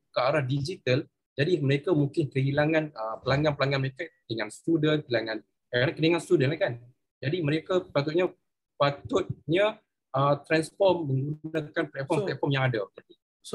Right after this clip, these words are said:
Speaker 2: Tuan Hisham, boleh tak saya rumuskan yang apa yang berlaku kepada Tuan Hisham sebenarnya and your business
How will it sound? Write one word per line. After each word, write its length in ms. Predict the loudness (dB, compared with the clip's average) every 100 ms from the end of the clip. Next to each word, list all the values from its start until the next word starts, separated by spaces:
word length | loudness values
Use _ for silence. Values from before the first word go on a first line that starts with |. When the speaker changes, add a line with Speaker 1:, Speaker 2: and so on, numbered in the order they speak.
| -4
Speaker 2:
Tuan 160 | -2 0
Hisham, 300 | 2 0 0
boleh 240 | -4 0
tak 160 | 2 2
saya 240 | 2 2
rumuskan 680 | 2 2 0 0 0 0 0
yang 40 | -2
apa 160 | -4 -2
yang 160 | 2
berlaku 260 | 2 0 -2
kepada 220 | -2 -2
Tuan 220 | 0 0 0
Hisham 240 | 0 -2
sebenarnya 540 | -2 -2 0 0 -2 -6 -2
and 220 | 2 4
your 160 | 4
business 480 | 2 -4 -2 -2 -4